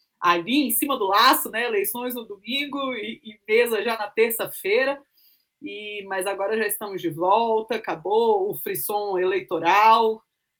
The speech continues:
É, já, eu não sou da junkie de eleição, eu sou uma junkie de parlamento, então eu tô bem feliz que acabou, pra falar a verdade. Tem gente que já tá sentindo saudade, eu não sou dessas.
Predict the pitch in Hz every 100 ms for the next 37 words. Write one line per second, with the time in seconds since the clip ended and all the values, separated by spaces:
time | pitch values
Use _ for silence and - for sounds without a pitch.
0 | _ _ _ 165 165 170 170 165 147 190
1 | 196 208 226 262 - 247 240 214 185 202
2 | 220 226 226 185 202 190 180 - 208 233
3 | 247 226 208 - 214 208 214 190 220 220
4 | 202 - _ 180 254 254 247 208 190 202
5 | 220 220 196 202 202 190 - 208 196 226
6 | 277 233 220 - - 190 160 208 254 -
7 | 196 185 185 165 170 190 247 - 208 190
8 | 226 220 220 202 226 226 214 240 226 208
9 | 170 185 214 226 220 202 180 208 254 233
10 | 180 185 220 226 226